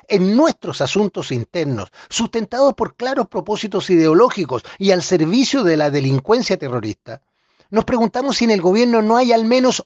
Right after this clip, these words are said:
una persona con dos dedos de frente para alertar sobre los efectos que ello tendrá.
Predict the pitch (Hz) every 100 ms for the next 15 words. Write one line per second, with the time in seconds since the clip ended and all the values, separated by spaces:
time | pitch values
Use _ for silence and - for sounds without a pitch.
0 | _ 339 392 370 277 202 185 147 - 277
1 | 311 214 113 92 - - 226 226 214 349
2 | 330 202 277 277 269 214 190 143 254 269
3 | 156 190 196 - - - 196 196 175 175
4 | 151 - 220 196 202 175 156 143 135 180
5 | - 156 - 151 143 123 120 127 107